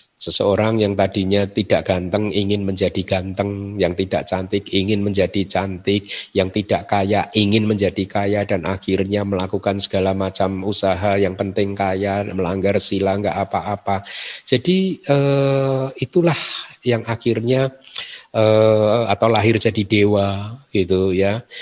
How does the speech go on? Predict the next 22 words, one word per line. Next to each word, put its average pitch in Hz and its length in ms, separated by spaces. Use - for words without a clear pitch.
atau 107 240
membayangkan 98 800
ingin 101 240
lahir 101 320
sebagai 98 320
manusia 98 640
seperti - 400
si - 180
A, 104 140
si 101 240
B. 98 400
Jadi 139 200
agregat-agregat 123 1300
diri 131 240
sendiri 95 580
ataupun 127 480
agregat-agregat 123 1120
orang 123 320
lain 85 440
itu 127 240
bisa 110 480
menjadi 95 800